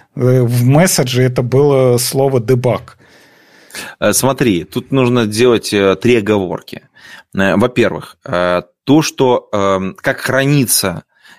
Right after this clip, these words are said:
Speaker 2: и что может сервис, и то, что отображается пользователю, то есть пользовательский интерфейс, и это две большие разницы, ты же прекрасно это понимаешь.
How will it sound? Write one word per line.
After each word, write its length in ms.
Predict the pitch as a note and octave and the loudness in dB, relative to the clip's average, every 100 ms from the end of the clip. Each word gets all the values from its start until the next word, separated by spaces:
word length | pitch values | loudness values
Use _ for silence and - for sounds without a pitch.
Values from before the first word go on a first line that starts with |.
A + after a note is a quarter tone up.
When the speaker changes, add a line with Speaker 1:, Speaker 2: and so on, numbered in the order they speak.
| - | -4
Speaker 2:
и 180 | A2+ A2 | 0 0
что 200 | - C3 | 0 0
может 300 | B2 G2+ F#2 | 0 0 -2
сервис, 460 | - B2 G2 - | 0 2 0 -2
и 80 | - | -6
то, 160 | A#2 C#3 | -2 -2
что 160 | - | -2
отображается 640 | G2+ F#2 G#2 G#2+ A2+ G2+ F#2 | -6 -4 -4 -2 -2 -2 -8
пользователю, 840 | - A3+ A3+ C#3 G2 - - - | -6 -2 0 2 2 0 -4 -8
то 360 | - _ _ - | -10 _ _ -14
есть 120 | - | -4
пользовательский 460 | C#3 A#2 F2 - F#2+ | 0 0 -2 -8 -6
интерфейс, 640 | F#2+ G#2+ - F2 - - _ - - - _ | -4 -4 -2 -4 -4 -10 _ -20 -20 -20 _
и 60 | A#2 | 0
это 220 | F3 G#3 | 2 0
две 200 | A#2 G#2 | -4 -2
большие 420 | D#3 C#3 - B2+ C3+ | 0 0 -2 0 2
разницы, 460 | C#3+ F2+ - - | 0 -2 -8 -12
ты 120 | - | -8
же 100 | G#2 | -8
прекрасно 440 | A2+ A2 C3 C#3 - | -6 -4 -4 -4 -6
это 100 | G#2+ | -8
понимаешь. 560 | - A#2 A2 - - | -4 -2 -2 -4 -10